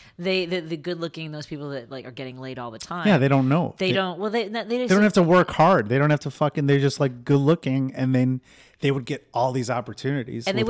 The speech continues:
Speaker 1: wouldn't be
Speaker 2: women.
Speaker 1: emotionally invested in them either. You're, you're pre-invested in
Speaker 2: Yeah.
Speaker 1: somebody because you think they're gonna reject you. They don't care. They're just
Speaker 2: Yeah, I was
Speaker 1: casting
Speaker 2: like the
Speaker 1: it.
Speaker 2: best friend in the movie, just waiting for my, I'm like, "Oh, Brian fucking cheated on you again. Well, I'm here.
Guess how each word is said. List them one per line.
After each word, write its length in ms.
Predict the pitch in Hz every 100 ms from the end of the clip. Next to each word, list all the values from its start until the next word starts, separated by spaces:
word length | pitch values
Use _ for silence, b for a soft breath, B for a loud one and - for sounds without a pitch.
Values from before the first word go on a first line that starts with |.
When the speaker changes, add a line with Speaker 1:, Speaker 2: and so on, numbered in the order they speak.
| 233
Speaker 1:
wouldn't 80 | 180
be 60 |
Speaker 2:
women. 100 | 233
Speaker 1:
emotionally 340 | 220 220 220 202
invested 460 | 196 269 - 185
in 100 | 139
them 160 | 127 123
either. 320 | 165 180 139
You're, 480 | 151 196 262 - -
you're 200 | 202 254
pre-invested 1000 | - - 269 302 254 165 131 123 - 127
in 100 | -
Speaker 2:
Yeah. 160 | 110 101
Speaker 1:
somebody 400 | 135 135 131 131
because 420 | 151 - 143 139
you 80 | 143
think 200 | 151 139
they're 80 | 131
gonna 200 | 131 123
reject 420 | 131 120 196 175
you. 60 | 139
They 140 | 160
don't 160 | 196 -
care. 380 | 107 104 151
They're 100 | 143
just 160 | 143 147 -
Speaker 2:
Yeah, 140 | 185
I 60 | 117
was 80 | 120
Speaker 1:
casting 60 | 135
Speaker 2:
like 80 |
the 60 | 131
Speaker 1:
it. 80 | 113
Speaker 2:
best 220 | 120 -
friend 220 | 123 113
in 100 | 110
the 60 | 104
movie, 380 | 104 107 104 95
just 200 | 104 120
waiting 480 | 104 104 104 104
for 160 | 104 104
my, 300 | 107 110 123 _
I'm 120 | 131
like, 160 | 117 104 B B B B -
"Oh, 720 | 147 139 131 123 120 113 107
Brian 640 | - 147 143 135 135 127 131
fucking 680 | 147 123 - 131 131 131 -
cheated 380 | - 143 127 120
on 160 | 117
you 140 | 117 113
again. 380 | 113 123 120 135
Well, 100 | 139
I'm 200 | 165 147
here. 440 | 131 135 143